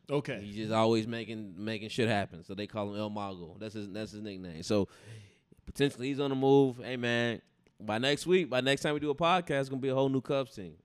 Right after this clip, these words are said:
Speaker 2: These, these niggas is
Speaker 1: It's
Speaker 2: tanking.
Speaker 1: a whole new era in Chicago.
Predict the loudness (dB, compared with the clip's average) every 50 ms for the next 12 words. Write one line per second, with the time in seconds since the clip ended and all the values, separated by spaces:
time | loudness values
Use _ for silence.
0 | _ _ _ _ _ _ _ -10 -6 -6 -6 -6 -4 -4 -4 -4 -4 -6 -8 -6
1 | -6 -6 -6 -6 -4 -4 -4 -2 -4 -6 -6 -4 -2 -2 -2 -2 -2 -2 -2 0
2 | 0 -2 -2 -4 -8 -10 -12 -10 -8 -6 -6 -6 -8 -8 -10 -12 -16